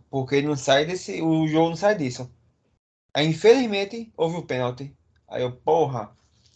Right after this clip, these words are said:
até Nenel, é, tirou onda com isso.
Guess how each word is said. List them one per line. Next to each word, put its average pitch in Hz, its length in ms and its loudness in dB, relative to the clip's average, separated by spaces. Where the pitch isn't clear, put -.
até 127 340 -2
Nenel, 196 640 0
é, 127 800 2
tirou 147 420 4
onda 123 460 -2
com 131 160 -6
isso. 113 380 -8